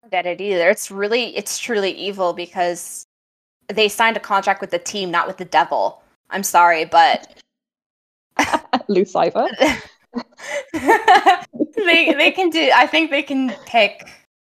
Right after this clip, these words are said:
Speaker 1: their poison. It's unreal.
Speaker 2: Yes.
Speaker 1: And, and, and this is not the first time this has happened. There are so many examples running around online right now with Crosby finding a person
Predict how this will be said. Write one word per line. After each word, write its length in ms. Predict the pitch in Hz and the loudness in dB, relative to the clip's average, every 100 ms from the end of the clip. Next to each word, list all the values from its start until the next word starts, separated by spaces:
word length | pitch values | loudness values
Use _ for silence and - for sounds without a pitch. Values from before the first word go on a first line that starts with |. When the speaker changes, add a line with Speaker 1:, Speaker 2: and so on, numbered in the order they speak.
| _ | _
Speaker 1:
their 160 | 208 202 | -4 -4
poison. 640 | 202 202 196 190 151 156 160 247 - _ _ _ _ _ _ _ _ | -4 -4 -4 -4 -8 -10 -12 -12 -14 _ _ _ _ _ _ _ _
It's 160 | - 208 | -12 -2
unreal. 200 | 226 226 | 0 4
Speaker 2:
Yes. 280 | 208 185 147 | 4 4 4
Speaker 1:
And, 140 | 214 240 | 4 4
and, 180 | 247 | 2
and 180 | 190 254 | 2 2
this 140 | 269 415 | 2 2
is 100 | 302 | 4
not 180 | 262 | 2
the 60 | 190 | 2
first 340 | - 165 156 | -2 -2 -2
time 340 | - 156 226 190 | -2 2 4 2
this 120 | - | -6
has 80 | - | -16
happened. 520 | - 131 147 - 165 | -4 0 0 -2 -8
There 120 | 170 180 | -4 -4
are 100 | 185 | -4
so 200 | - 190 | -2 0
many 160 | 208 | 0
examples 600 | 180 170 165 165 175 175 | -2 0 0 0 -2 -6
running 240 | 180 175 175 | -6 -6 -6
around 320 | 165 156 165 | 0 2 4
online 420 | 160 170 165 165 | 4 2 0 0
right 140 | 147 - | -2 -2
now 220 | 123 104 | -4 -2
with 180 | 127 - | -6 -10
Crosby 720 | - - 165 170 170 175 170 | -8 -2 -2 -2 -6 -12 -8
finding 380 | 160 156 151 | -4 -4 -4
a 40 | 156 | -10
person 580 | - 151 156 151 156 | -8 -8 -6 -8 -8